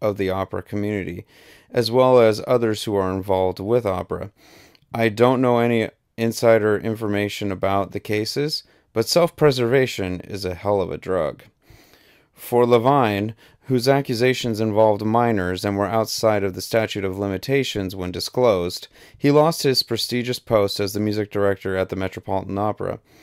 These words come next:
He, of course, always proclaimed his innocence and sued the Met for breach of contract and defamation due to the things they said publicly about the situation.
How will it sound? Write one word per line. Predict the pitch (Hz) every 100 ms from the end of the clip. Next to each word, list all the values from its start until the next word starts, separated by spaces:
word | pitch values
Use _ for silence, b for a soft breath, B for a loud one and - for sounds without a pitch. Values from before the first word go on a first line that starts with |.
| B B B
He, | 160
of | 147
course, | - 151 139
always | 120 110
proclaimed | 113 - 165 175 160 110
his | 101
innocence | 139 147 - 90 90 - - B B B
and | - 117
sued | - 139 175 143
the |
Met | 101 95 92 -
for | 113
breach | 95 113 113
of | 101
contract | - 123 127 143 139 131
and | 101
defamation | 110 - 101 104 107 - 95
due | 95 95
to |
the | 90 92
things | - 101 95
they | 98
said | - 101 -
publicly | - 120 98 - 90 92
about | 90 98 98
the | 98
situation. | - 101 90 101 104 101 -